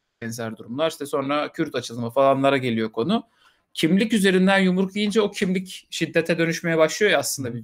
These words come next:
Speaker 1: dünyada. Federasyon işte kendisi iyi bir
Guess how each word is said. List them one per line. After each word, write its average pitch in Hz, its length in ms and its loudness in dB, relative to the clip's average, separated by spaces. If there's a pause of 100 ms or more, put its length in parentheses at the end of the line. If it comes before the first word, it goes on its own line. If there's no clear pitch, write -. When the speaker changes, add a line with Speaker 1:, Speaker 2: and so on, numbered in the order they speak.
(120)
Speaker 1:
dünyada. 117 460 -12 (1700)
Federasyon 175 500 2
işte 196 220 -8
kendisi 175 580 -2
iyi 185 320 -4
bir 170 300 -8